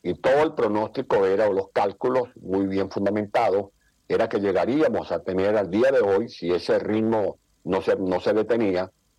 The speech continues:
por lo menos una producción que oscilaba entre los seis y los siete millones de barriles. Y Chávez no solo,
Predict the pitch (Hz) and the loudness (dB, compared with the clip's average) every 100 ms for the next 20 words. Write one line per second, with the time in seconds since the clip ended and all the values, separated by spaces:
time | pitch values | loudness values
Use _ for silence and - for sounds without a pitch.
0 | _ - 110 98 101 123 127 127 120 123 | _ -2 2 2 2 0 0 0 0 -2
1 | 95 82 104 101 107 104 - 92 92 95 | -2 -2 0 0 0 -2 -2 -2 0 0
2 | 101 98 90 85 - 110 104 104 92 82 | -2 -4 -4 -4 0 0 2 0 -2 -4
3 | - 101 104 - _ _ 101 87 87 110 | -2 -2 -2 -6 _ _ -4 -2 0 0
4 | 92 71 65 - 120 - _ _ _ _ | 0 0 -2 -4 -10 -12 _ _ _ _
5 | _ _ 80 - 107 120 120 117 135 151 | _ _ -4 0 2 2 2 0 2 2
6 | 151 - | 2 -2